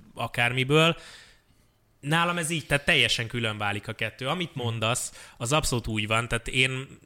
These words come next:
napi három órában minimum élő adásban, ö, vagyok minden hétköznap, amikor az ember egyszerre játszik, ö, figyeli a, a hozzászólásokat a chaten élőben, és közben még próbál szórakoztatni, legyen ez akár fifa vagy nem fifa,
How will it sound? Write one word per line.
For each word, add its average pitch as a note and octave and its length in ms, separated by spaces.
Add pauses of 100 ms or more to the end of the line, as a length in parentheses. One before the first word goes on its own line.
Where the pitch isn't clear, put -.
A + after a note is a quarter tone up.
(160)
napi B2+ 420
három A#2 340
órában A2 420
minimum G#2+ 380
élő A2 260
adásban, G#2 640
ö, G2+ 140 (120)
vagyok A2+ 320
minden A#2 320
hétköznap, D#3 760 (200)
amikor B2+ 260
az B2 140
ember B2+ 240
egyszerre A#2 380
játszik, C#3+ 540
ö, A#2+ 320
figyeli A2 520
a, G2+ 220
a G2+ 520
hozzászólásokat B2+ 920
a G#2+ 60
chaten A#2 360
élőben, C3 520
és A#2+ 140
közben A#2 400
még G#2+ 220
próbál G#2 520
szórakoztatni, D3 880
legyen A2+ 240
ez G#2+ 120
akár G2+ 280
fifa A2 340
vagy G2 140
nem A2 180
fifa, D#3+ 420